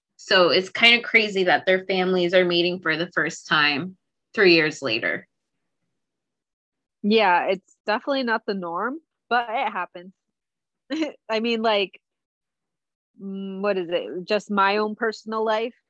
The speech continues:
Speaker 2: Like, my parents didn't meet Josh, my boyfriend's parents, <laughs> until, like, I don't know, I feel like a couple of years ago, and we've been together for, like,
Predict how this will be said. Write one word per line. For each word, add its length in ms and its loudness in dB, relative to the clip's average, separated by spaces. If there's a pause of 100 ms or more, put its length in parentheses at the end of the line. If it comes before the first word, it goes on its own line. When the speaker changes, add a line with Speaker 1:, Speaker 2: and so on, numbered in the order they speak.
(300)
Speaker 2:
Like, 320 -10 (100)
my 720 -2
parents 420 -6
didn't 340 -4
meet 260 -12
Josh, 400 -2 (160)
my 80 -4
boyfriend's 460 -2
parents, 420 -6 (280)
<laughs> 920 -10
until, 480 0
like, 360 0 (540)
I 60 -12
don't 120 -12
know, 60 -10
I 180 -6
feel 100 -4
like 180 -4
a 120 -10
couple 220 0
of 60 4
years 180 4
ago, 160 0
and 100 -6
we've 120 -2
been 100 -4
together 280 -2
for, 140 -10
like, 160 -6